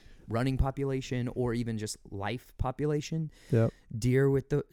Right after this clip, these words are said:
Speaker 1: deal with the fear of success, but, um, it's a, uh, all I'll say is that it's a real th-, real thing. And I think that that fear of success comes,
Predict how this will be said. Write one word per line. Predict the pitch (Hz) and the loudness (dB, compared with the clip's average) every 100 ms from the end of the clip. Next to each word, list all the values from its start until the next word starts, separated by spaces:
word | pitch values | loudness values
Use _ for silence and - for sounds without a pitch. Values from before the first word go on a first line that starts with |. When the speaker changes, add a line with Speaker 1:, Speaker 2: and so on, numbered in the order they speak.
| 131 | -4
Speaker 1:
deal | 120 135 | 0 2
with | 135 - | 2 -2
the | |
fear | - 160 139 | -2 0 0
of | 135 | -2
success, | - 117 - 131 127 - | -6 -6 -2 -2 -2 -4
but, | 117 110 113 | -4 -4 -4
um, | 107 107 101 98 - _ _ _ _ - - _ - | -4 -4 -6 -10 -16 _ _ _ _ -16 -16 _ -2
it's | 127 - | 0 2
a, | 123 - | 0 -2
uh, | 113 - - | -6 -4 2
all | 135 | 4
I'll | 120 | 2
say | - 131 | 0 0
is | 117 | 0
that | 113 | 0
it's | 110 110 | 0 2
a | |
real | 110 117 107 | 2 2 0
th-, | - _ _ - | -6 _ _ 0
real | 123 135 | 4 4
thing. | - 123 127 110 - - - - | 2 -2 -2 -2 -6 -16 -8 2
And | 127 | 4
I | 120 | 4
think | 135 113 | 2 2
that | 117 113 - | 0 -2 -4
that | 120 107 | -4 -4
fear | - 127 | 0 0
of | 113 | 0
success | 110 104 120 107 | -2 -4 -2 -4
comes, | - - 123 120 117 | -4 -2 0 0 -6